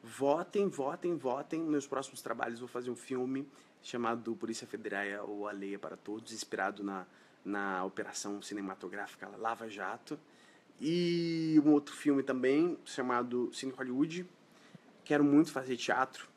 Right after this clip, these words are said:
E em breve eu volto para as telinhas também. E é isso aí. Muito obrigado pelo carinho, muito obrigado pelos milhões, milhões de coraçõezinhos e curtidas. E um beijo pra todo mundo, é,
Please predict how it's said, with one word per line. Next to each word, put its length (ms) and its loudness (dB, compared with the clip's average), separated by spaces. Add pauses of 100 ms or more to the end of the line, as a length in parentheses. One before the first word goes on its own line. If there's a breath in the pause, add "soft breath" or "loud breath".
(480 soft breath)
E 80 2
em 60 6
breve 920 2 (500 soft breath)
eu 100 4
volto 280 4
para 120 0
as 120 -2
telinhas 420 -4
também. 300 -8 (640 soft breath)
E 40 -6
é 40 -2
isso 200 -4
aí. 240 0 (720)
Muito 220 4
obrigado 380 4
pelo 100 4
carinho, 380 2
muito 200 4
obrigado 380 0
pelos 220 -10
milhões, 840 6
milhões 520 2
de 200 -8
coraçõezinhos 920 -6
e 60 -12
curtidas. 640 -12 (800 soft breath)
E 160 -4
um 120 -2
beijo 300 0
pra 160 -12
todo 180 -8
mundo, 560 -2 (440 soft breath)
é, 580 -6